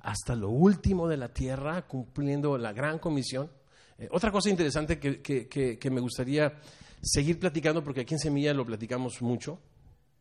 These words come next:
y es, pero no es un pensamiento, eh, típico, es que de repente la, la teología, eh, nos ha llevado a seccionar la Biblia y a ver, y,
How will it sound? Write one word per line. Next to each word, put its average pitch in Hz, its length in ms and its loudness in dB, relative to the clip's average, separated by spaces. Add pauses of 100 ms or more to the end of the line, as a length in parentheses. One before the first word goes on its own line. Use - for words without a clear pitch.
(500)
y 123 140 -4
es, 123 80 -2
pero 139 220 -2
no 151 60 0
es 147 80 -4
un 160 140 -2 (300)
pensamiento, 139 800 -2 (680)
eh, 120 320 -8
típico, 156 520 -10 (440)
es 151 220 -4
que 165 200 -2
de 139 140 0
repente 160 420 -2
la, 143 220 0
la 135 180 0
teología, 170 720 -2 (340)
eh, 135 180 -6
nos 131 300 -6
ha 147 100 -2
llevado 151 400 -2
a - 20 0
seccionar 127 520 -4
la 127 100 -4
Biblia 117 400 -10 (480)
y 120 80 -6
a 123 60 -2
ver, 147 300 -2 (1040)
y, - 360 -18